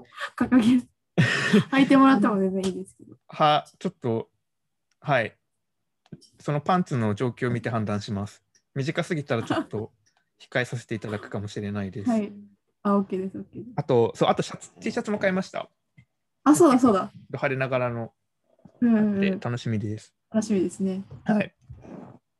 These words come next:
Speaker 2: というところで、
Speaker 1: うん、
Speaker 2: じゃあ次に、
Speaker 1: そういった。
Speaker 2: はい、
Speaker 1: はいはい。
Speaker 2: 行きましょうか。
Speaker 1: うん。
Speaker 2: えー、二位、ブラックミディ、ジョン・エルです。はい。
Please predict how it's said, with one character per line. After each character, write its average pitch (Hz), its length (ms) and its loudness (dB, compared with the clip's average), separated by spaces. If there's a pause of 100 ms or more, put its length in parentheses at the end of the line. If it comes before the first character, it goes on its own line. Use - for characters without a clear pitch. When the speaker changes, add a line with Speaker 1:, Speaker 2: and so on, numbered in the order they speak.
(1500)
Speaker 2:
と 127 100 -10
い - 20 -8
う 104 40 -10
と - 100 -10
こ 135 100 -2
ろ 123 100 2
で、 107 100 2
Speaker 1:
う - 20 -2
ん、 - 20 -2
Speaker 2:
じ - 80 0
ゃ - 40 4
あ 196 80 2
次 131 220 -6
に、 190 60 0
Speaker 1:
そ 202 60 -2
う 214 40 -6
い - 40 -14
っ - 20 -18 (600)
た。 151 60 -2
Speaker 2:
は 139 60 2
い、 214 40 4
Speaker 1:
は 226 60 6
い 190 80 4
は 180 100 -2
い。 160 60 -2
Speaker 2:
行 - 60 -8 (400)
き - 80 -12
ま 120 140 -4
し - 80 -10
ょ 120 60 -2
う - 20 -6
か。 - 220 -8 (720)
Speaker 1:
う 208 60 4
ん。 185 140 2 (160)
Speaker 2:
え 113 400 0
ー、 - 20 -2
二 147 260 2
位、 - 120 -12 (300)
ブ 135 120 -2
ラ 147 100 4
ッ - 0 -
ク 156 180 -2
ミ 147 120 0
デ 117 80 -2
ィ、 107 140 -4 (540)
ジ 147 120 -2
ョ 147 80 -2
ン・ - 60 -10
エ 143 120 2
ル 104 220 -2 (320)
で 139 180 2
す。 - 280 -16 (840)
は 143 180 2
い。 - 160 -4